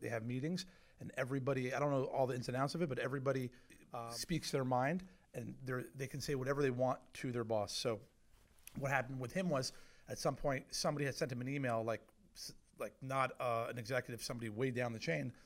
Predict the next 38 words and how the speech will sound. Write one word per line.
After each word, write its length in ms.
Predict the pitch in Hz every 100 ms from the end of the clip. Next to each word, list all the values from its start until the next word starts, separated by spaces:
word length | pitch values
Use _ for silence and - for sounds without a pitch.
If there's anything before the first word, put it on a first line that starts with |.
| - -
<clears throat> 280 | - 269 214
saying, 360 | - 151 139 - - - -
"Hey, 160 | 180
you 200 | 143 139
were, 100 | 131
like, 140 | 127 120
totally 280 | 156 143 135
unprepared 340 | 131 147 123
for 60 | 123
the 80 |
meeting, 360 | 143 180 170 170 - - - -
and 340 | 123 117 113
you 80 | 117
just 140 | 113
wasted 260 | 151 131 135
our 100 | 123
time." 360 | 151 147 135 131 - -
And 180 | - 127
this, 220 | 151 - -
they're 100 | 151 151
sending 240 | 190 160
this 140 | 151 -
to, 140 | 151
like, 320 | 131 123 - - - - -
the 100 | 139
billionaire 460 | 131 156 147 139 127
hedge, 180 | 139 -
hedge 220 | 151 127
fund 180 | 131 113
guy, 260 | 110 104 - _ _
right? 240 | 127 127 - 143
And 100 | 120
he 80 | 143
has, 240 | 160 170
like, 140 | 165
this, 180 | 147 123
this 240 | 147 139 139
ability 480 | 123 170 143 123